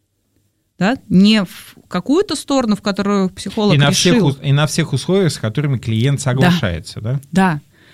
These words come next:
Speaker 1: То есть есть границы терапии, есть все условия, которые мы заранее оговорили. Ага, значит, нам туда, то есть вы хотите вот туда, вам нужно вот такой результат, вы будете довольны, если результат будет вот таким примерно,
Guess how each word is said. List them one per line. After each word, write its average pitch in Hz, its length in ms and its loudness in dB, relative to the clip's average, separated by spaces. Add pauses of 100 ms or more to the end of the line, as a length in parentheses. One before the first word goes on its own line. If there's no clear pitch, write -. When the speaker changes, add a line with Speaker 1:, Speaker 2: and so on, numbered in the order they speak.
(120)
Speaker 1:
То 202 80 0
есть 214 200 0
есть 269 260 2
границы 208 680 2 (120)
терапии, 196 560 -2 (340)
есть 202 220 -2
все 226 220 0
условия, 233 440 0
которые 185 320 0
мы 185 80 4
заранее 202 400 2
оговорили. 196 580 0 (220)
Ага, 180 360 2
значит, 160 400 -2
нам 156 260 2
туда, 151 680 -2
то - 60 -8
есть 175 160 -4
вы 240 140 2
хотите 185 460 -2
вот 190 260 -6
туда, 156 440 -2 (320)
вам 180 320 2
нужно 170 380 0
вот 185 160 -4
такой 220 300 0
результат, 175 680 0
вы 190 460 0 (400)
будете 208 320 0
довольны, 214 400 2
если 175 300 0
результат 180 420 -2
будет 151 280 -6
вот 202 220 -4
таким 175 540 0 (240)
примерно, 208 640 0